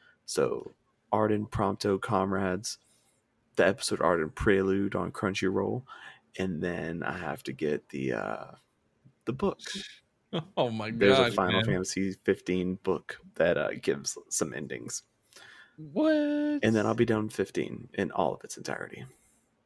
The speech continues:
Speaker 2: Except you'll also have to play, uh, Final Fantasy fourteen, so you can experience the side quest with the Mikote character and, you know, the other characters from Final Fantasy fifteen. You can even unlock the, uh, the car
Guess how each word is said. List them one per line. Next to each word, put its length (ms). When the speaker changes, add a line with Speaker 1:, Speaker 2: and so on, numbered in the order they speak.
Speaker 2:
Except 280
you'll 120
also 320
have 140
to 80
play, 400
uh, 340
Final 180
Fantasy 260
fourteen, 880
so 180
you 140
can 140
experience 540
the 80
side 280
quest 280
with 100
the 60
Mikote 840
character 400
and, 480
you 160
know, 280
the 400
other 160
characters 300
from 100
Final 220
Fantasy 260
fifteen. 320
You 80
can 100
even 220
unlock 400
the, 180
uh, 260
the 120
car 540